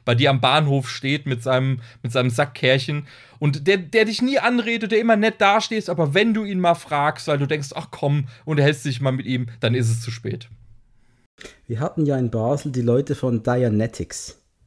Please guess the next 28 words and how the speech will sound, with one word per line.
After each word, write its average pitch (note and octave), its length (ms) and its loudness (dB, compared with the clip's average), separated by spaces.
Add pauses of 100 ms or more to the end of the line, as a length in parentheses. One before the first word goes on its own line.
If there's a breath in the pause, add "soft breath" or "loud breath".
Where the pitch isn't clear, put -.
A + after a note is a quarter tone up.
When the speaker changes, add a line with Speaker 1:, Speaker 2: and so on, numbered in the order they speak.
(200)
Speaker 2:
Scientology. F#2+ 800 -6 (840 soft breath)
Und A#2 400 -2
die C#3 100 -2
waren D3 360 0
immer G3+ 300 4
in D#3+ 160 4
Basel D#3 360 0
unterwegs C#3+ 380 0
früher D3+ 400 -2
und C3+ 180 -6
ich A#2+ 120 -6
weiß C3 280 -4
noch, C#3+ 180 -6
die - 100 -18
sind C3 220 -10
in B2 80 -4
der A2+ 100 -6
steilen D#3 460 -2
Vorstadt D3+ 600 -2
gestanden, B2 440 -4
das A#2 140 -10
ist - 100 -16
so A2+ 80 -6
unsere, A#2+ 500 0 (480 loud breath)
äh, A2+ 300 -2 (140)
Ausgehzone B2 1120 0
gewesen G#2+ 520 -2
damals. A2 580 -4